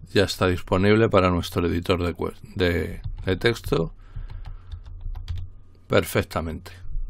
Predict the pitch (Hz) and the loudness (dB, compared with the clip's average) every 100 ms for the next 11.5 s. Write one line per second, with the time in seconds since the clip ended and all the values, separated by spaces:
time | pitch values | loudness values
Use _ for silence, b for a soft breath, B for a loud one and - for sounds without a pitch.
0 | - - - - - 92 110 117 151 151 | -8 -14 -18 -6 0 2 4 4 2 -2
1 | - - - - - - - - - - | -8 -20 -20 -20 -20 -20 -20 -20 -20 -16
2 | - b b b b b b b - - | -16 b b b b b b b -20 -18
3 | - 123 117 110 107 104 98 - B B | -2 6 8 10 8 6 2 -4 B B
4 | B B B - - 92 98 101 98 92 | B B B -4 -2 4 8 8 8 6
5 | 101 101 101 131 104 95 92 - 101 - | 4 4 6 4 4 0 -2 0 -2 0
6 | - 117 90 87 - 95 98 92 98 98 | 4 4 4 0 -2 -4 2 4 4 4
7 | 110 107 110 107 - - b b b b | 2 2 4 4 0 -14 b b b b
8 | b b b - - 107 104 101 98 107 | b b b -20 0 6 8 8 2 6
9 | 135 123 - 131 - - - - - - | 6 6 2 4 4 2 -2 -18 -20 -20
10 | - - - 95 95 98 - 107 - 107 | -20 -4 2 6 6 4 0 -2 0 -2
11 | - 143 135 170 | 2 4 4 2